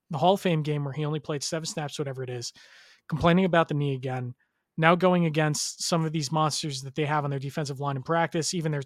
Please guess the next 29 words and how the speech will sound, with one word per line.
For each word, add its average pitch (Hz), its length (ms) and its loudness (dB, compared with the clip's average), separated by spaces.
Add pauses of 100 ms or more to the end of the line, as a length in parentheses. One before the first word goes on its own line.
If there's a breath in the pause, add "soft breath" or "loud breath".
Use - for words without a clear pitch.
(120)
second 175 320 0
string, 180 240 -2
like, 156 300 -4 (680)
we'll 170 100 4
see, 254 220 4
man. 123 320 -2 (180)
Um, 139 540 2 (600)
this 180 240 0
is 185 120 0
the 175 260 0
first, - 320 0
the 175 80 -10
first - 320 -4
real 185 80 0
test - 320 -4
for 147 80 -8
them. 120 180 -14
So, 123 380 -8 (580 soft breath)
uh, 175 140 -6
I'm 175 160 0
curious 214 460 4
to 160 80 -4
see, 147 500 -2 (180)
to 160 120 -4
see 170 260 0
how 151 220 0
he 175 180 -2
holds 156 400 -2
up. 175 180 -4